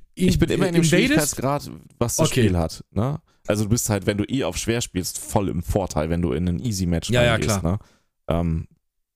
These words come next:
Speaker 1: aber das war richtig spannend gegen den, Alter. Das war richtig, richtig gut.
Speaker 2: Ja,
Speaker 1: Da hat
Speaker 2: geil.
Speaker 1: das
Speaker 2: Ich werd's
Speaker 1: richtig
Speaker 2: mir mal
Speaker 1: Bock
Speaker 2: angucken.
Speaker 1: gemacht.
Speaker 2: Das klingt, das klingt nach Spaß,
Speaker 1: Der hat mich
Speaker 2: tatsächlich.
Speaker 1: auch weggenatzt, der hat mich auch erwischt.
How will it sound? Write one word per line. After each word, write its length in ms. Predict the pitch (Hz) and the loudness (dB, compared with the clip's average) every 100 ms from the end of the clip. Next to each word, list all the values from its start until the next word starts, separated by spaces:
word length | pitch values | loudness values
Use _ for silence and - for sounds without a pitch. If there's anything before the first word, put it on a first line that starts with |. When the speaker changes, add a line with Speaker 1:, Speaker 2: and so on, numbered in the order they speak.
| _ _ - - | _ _ -12 -4
Speaker 1:
aber 160 | 95 | -4
das 280 | 90 127 - | -2 -2 -2
war 120 | 143 131 | -2 -2
richtig 240 | - 127 | -4 -2
spannend 320 | - 135 139 | -2 -2 -2
gegen 220 | 92 92 87 | -2 -2 0
den, 220 | 85 73 | 0 0
Alter. 140 | 85 87 | 0 -2
Das 180 | - | -4
war 360 | 127 120 101 90 | -4 -4 -4 -6
richtig, 300 | - - 92 | -10 -8 -6
richtig 280 | 90 85 87 | -6 -6 -8
gut. 280 | 92 90 - _ _ _ _ _ _ _ _ _ _ _ _ _ _ _ _ _ - | -6 -6 -6 _ _ _ _ _ _ _ _ _ _ _ _ _ _ _ _ _ 0
Speaker 2:
Ja, 80 | 98 | 2
Speaker 1:
Da 0 | |
hat 60 | 110 | 2
Speaker 2:
geil. 60 | |
Speaker 1:
das 80 | 131 | 2
Speaker 2:
Ich 80 | 117 | 0
werd's 140 | 208 - | 0 2
Speaker 1:
richtig 60 | |
Speaker 2:
mir 60 | 208 | 2
mal 80 | 196 | 4
Speaker 1:
Bock 20 | |
Speaker 2:
angucken. 160 | 185 170 | 2 2
Speaker 1:
gemacht. 100 | 139 | 2
Speaker 2:
Das 100 | - | 0
klingt, 280 | 202 233 | 0 -2
das 100 | 156 | -4
klingt 220 | - 214 185 | -2 -2 0
nach 120 | 196 | -2
Spaß, 340 | - 165 151 | -2 -2 -2
Speaker 1:
Der 100 | - | 0
hat 0 | |
mich 300 | 107 120 131 | 0 2 0
Speaker 2:
tatsächlich. 40 | 135 | 0
Speaker 1:
auch 120 | 117 | 0
weggenatzt, 540 | 131 101 85 - - | 0 0 0 -2 -2
der 140 | 90 92 | -2 0
hat 100 | 110 | 0
mich 140 | 104 | 0
auch 120 | 104 | 0
erwischt. 500 | 113 104 95 - - | 0 0 -2 -2 -6